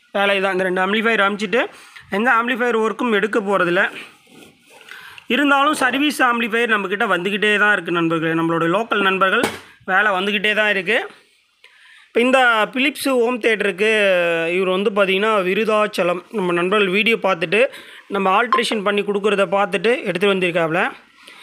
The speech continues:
இதுக்குள்ள இருக்க போர்ட்ஸ் எல்லாமே, சப்வூஃபர் போர்டு எல்லாமே fire ஆயிடுச்சு. இப்ப இதை வந்து நம்ம மாத்திட்டு வே-, ஒர்க் பார்க்க போறோம்.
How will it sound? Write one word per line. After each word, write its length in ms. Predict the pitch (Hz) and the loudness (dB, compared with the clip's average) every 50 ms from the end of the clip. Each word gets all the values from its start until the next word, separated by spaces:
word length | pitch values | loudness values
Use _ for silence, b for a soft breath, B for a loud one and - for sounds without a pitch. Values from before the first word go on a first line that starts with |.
| B B B - | B B B 0
இதுக்குள்ள 300 | 208 233 240 240 269 285 | 0 2 4 4 4 4
இருக்க 240 | 285 277 277 269 | 4 4 2 2
போர்ட்ஸ் 340 | 226 196 247 254 269 - - | 2 4 4 4 4 2 2
எல்லாமே, 400 | 269 233 220 214 208 214 220 226 | 0 2 2 2 2 2 0 0
சப்வூஃபர் 580 | 220 220 220 196 190 233 220 - 247 220 202 185 | -2 -2 -4 -4 -2 -4 -2 -2 -2 -2 -2 0
போர்டு 200 | 185 196 190 202 | 0 0 2 2
எல்லாமே 280 | 196 185 190 190 202 208 196 - | 2 2 2 2 0 0 0 0
fire 260 | - 180 185 202 214 | 0 0 2 2 2
ஆயிடுச்சு. 480 | 208 185 170 160 147 - - - - b b b b b b b b b | 2 0 0 -4 -6 -8 -14 -16 -18 b b b b b b b b b
இப்ப 140 | - - | -4 -2
இதை 120 | 196 190 196 | 0 2 2
வந்து 180 | 202 214 247 | 2 2 2
நம்ம 220 | 294 302 277 254 247 | 2 2 2 2 4
மாத்திட்டு 760 | 240 226 214 208 202 202 214 226 262 262 226 254 214 190 269 302 440 359 - 320 240 202 | 4 4 2 2 2 2 2 2 2 2 0 -2 0 0 -2 -2 -2 -4 -10 -14 -8 -2
வே-, 220 | 196 196 196 196 | 0 0 2 2
ஒர்க் 240 | 190 202 233 220 - | 2 0 0 0 0
பார்க்க 400 | - 254 247 202 208 180 175 185 | 0 0 2 2 0 -2 0 0
போறோம். 180 | 185 208 269 | 0 -2 -4